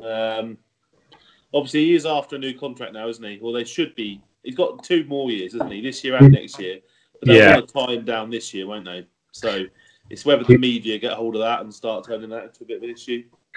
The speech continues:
Speaker 2: I think, I mean, I think if you think about the inflation that we see with, with quarterbacks as well in, in contract salary, they'd be better off tying them down now to a contract. Like, it'll be cheaper to do it now than it would be in three years' time. Um, and I know they're under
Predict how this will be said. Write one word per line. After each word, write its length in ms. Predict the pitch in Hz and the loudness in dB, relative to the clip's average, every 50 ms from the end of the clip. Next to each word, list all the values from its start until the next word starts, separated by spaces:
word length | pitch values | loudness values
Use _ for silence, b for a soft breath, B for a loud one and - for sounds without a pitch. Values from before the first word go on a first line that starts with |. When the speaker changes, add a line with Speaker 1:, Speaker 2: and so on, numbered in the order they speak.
| B B B - | B B B 4
Speaker 2:
I 200 | 127 135 151 151 | 8 10 10 10
think, 280 | 139 - 143 120 110 - - | 12 10 10 8 8 6 6
I 80 | 120 117 | 6 8
mean, 140 | 117 120 120 | 10 10 10
I 160 | 120 127 123 - | 10 8 8 6
think 160 | 123 110 101 123 | 4 4 4 6
if 120 | 120 113 | 6 6
you 100 | 117 117 | 6 8
think 160 | - 135 120 | 8 6 8
about 220 | 104 113 110 - 117 | 8 8 6 6 6
the 100 | 113 110 | 4 4
inflation 540 | 98 101 - - 113 110 110 - - 101 | 4 2 2 4 6 6 6 4 2 0
that 80 | 101 - | 2 2
we 80 | 104 98 | 2 2
see 200 | - - 110 104 | 2 2 4 4
with, 160 | 98 98 92 - - | 4 2 0 0 -2
with 120 | 110 - - | -2 -2 0
quarterbacks 500 | - - 110 104 104 104 98 - - - | 2 4 4 6 6 4 0 0 -2 0
as 60 | 104 | 2
well 200 | 107 101 90 98 - | 4 4 4 2 0
in, 340 | 107 104 98 95 95 95 - - _ _ _ _ | 0 -2 -2 -4 -4 -8 -12 -16 _ _ _ _
in 260 | 123 110 104 98 95 - | 0 0 0 0 -4 -8
contract 640 | - - 110 104 98 - - - - 135 - - - - - _ _ _ _ _ _ _ 143 139 | -2 0 2 2 2 2 2 2 2 0 -4 -8 -12 -12 -12 _ _ _ _ _ _ _ -8 2
salary, 420 | - 120 107 101 95 92 - 135 - B B B B B B B B | 4 6 6 6 6 4 2 0 -2 B B B B B B B B
they'd 80 | - 139 | 8 10
be 60 | 151 | 10
better 240 | 135 147 147 147 143 | 12 10 10 10 10
off 140 | 120 101 - | 8 6 6
tying 280 | - 127 117 113 113 | 4 4 4 4 4
them 100 | 110 104 | 2 2
down 240 | 95 107 101 98 101 | 2 2 2 2 2
now 220 | 101 101 101 110 | 2 2 2 2
to 140 | 107 - 104 | 0 0 -2
a 40 | 98 | -2
contract. 540 | - 104 98 90 - 95 - - - - - _ _ | 0 -2 -4 0 0 0 0 0 -4 -12 -20 _ _
Like, 160 | - 104 98 - - | -2 -2 -2 -2 -2
it'll 140 | 139 120 104 | -2 2 2
be 80 | 110 110 | 2 2
cheaper 320 | - - 135 131 135 120 | 6 8 8 8 8 6
to 120 | 104 - 98 | 2 4 4
do 100 | 107 104 | 4 4
it 100 | 101 110 | 6 4
now 340 | 107 110 101 90 90 90 | 4 4 4 4 4 2
than 120 | 95 104 104 | 2 2 4
it 80 | 101 | 4
would 160 | 104 107 104 - | 4 4 4 4
be 100 | 104 98 | 2 2
in 80 | 95 95 | 2 0
three 260 | 90 - - 101 95 95 | -2 0 0 2 2 2
years' 220 | 92 92 90 - - | 2 0 0 0 -2
time. 320 | - 95 90 90 87 90 - _ b b b b b b b b b _ | -2 -2 -2 -2 -4 -8 -14 _ b b b b b b b b b _
Um, 260 | 104 95 95 92 95 | 0 0 2 2 2
and 100 | 101 117 | 4 6
I 80 | 117 123 | 8 8
know 180 | 127 139 135 123 | 10 10 12 12
they're 140 | 113 110 107 | 12 12 10
under 360 | 110 107 104 98 101 95 90 | 10 8 8 8 8 6 6